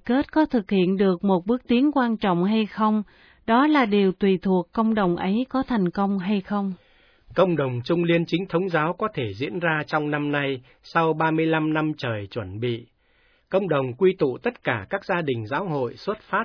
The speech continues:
Speaker 2: từ cuộc ly giáo năm một nghìn không trăm năm mươi bốn, tức là gồm đại diện của khoảng hai trăm hai mươi triệu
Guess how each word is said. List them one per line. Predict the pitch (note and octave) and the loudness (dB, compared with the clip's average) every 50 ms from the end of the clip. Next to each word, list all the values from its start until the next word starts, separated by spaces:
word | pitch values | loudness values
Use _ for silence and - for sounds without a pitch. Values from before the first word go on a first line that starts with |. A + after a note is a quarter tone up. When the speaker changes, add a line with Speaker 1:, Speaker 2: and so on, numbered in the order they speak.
| A#3 | -2
Speaker 2:
từ | - C#3 A#2+ B2 | -4 -6 -6 -4
cuộc | - B2 A2+ - - | -6 -8 -8 -6 -4
ly | D3 E3 D#3+ | -2 -2 -2
giáo | D#3 E3 D#3 C#3+ D#3+ F#3+ | -2 -2 -2 -2 -4 -4
năm | F#3+ F3 E3 C#3+ | -4 -4 -4 -4
một | B2+ A#2 - | -4 -6 -6
nghìn | A#2 A#2 A2+ G#2+ G2 F#2+ | -6 -6 -6 -8 -10 -10
không | - - D3+ D#3 D3+ | -8 -6 -6 -6 -6
trăm | - - D3+ C#3+ C#3+ | -6 -6 -6 -4 -4
năm | C#3+ C#3+ C#3 | -4 -4 -4
mươi | C#3 C#3 | -4 -4
bốn, | C#3+ C3+ C3+ C3+ C#3+ E3 A3 - _ _ _ _ _ _ _ | -2 -2 -2 -2 -2 -4 -8 -12 _ _ _ _ _ _ _
tức | A3 A3 G#3+ | -6 -2 0
là | E3 D3 C#3 A#2+ | 0 0 2 0
gồm | C3+ C3+ C3 B2+ B2 | 0 -2 -2 -2 -2
đại | C3 C3 C3 A#2+ | -2 -2 -2 -4
diện | A2+ C3+ C#3 C3 B2 | -4 -4 -4 -4 -6
của | B2 B2 A#2 | -6 -6 -8
khoảng | A2+ - A#2+ A2+ G#2 F#2 F2+ | -6 -4 -6 -6 -6 -8 -8
hai | F#2+ D3+ E3 E3+ | -8 -6 -6 -6
trăm | E3 - - E3 E3 D#3+ | -6 -4 -4 -4 -4 -4
hai | C3+ D#3+ E3 | -4 -4 -4
mươi | D#3+ D#3 D#3 D3+ | -2 -4 -4 -6
triệu | - - C#3 A#2+ G#2+ | -4 -4 -6 -6 -6